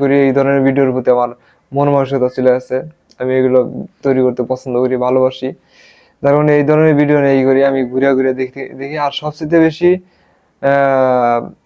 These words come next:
আমি ভ্রমণ করতে ভালোবাসি, আমার ঘুরতে ভালো লাগে। আমরা বাড়িতে থাকতে আমরা, আহ,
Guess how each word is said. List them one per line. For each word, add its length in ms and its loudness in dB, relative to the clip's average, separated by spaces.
আমি 180 2
ভ্রমণ 320 2
করতে 180 2
ভালোবাসি, 460 0
আমার 220 0
ঘুরতে 300 0
ভালো 140 2
লাগে। 220 -2
আমরা 200 2
বাড়িতে 340 0
থাকতে 220 -4
আমরা, 260 2
আহ, 1200 -2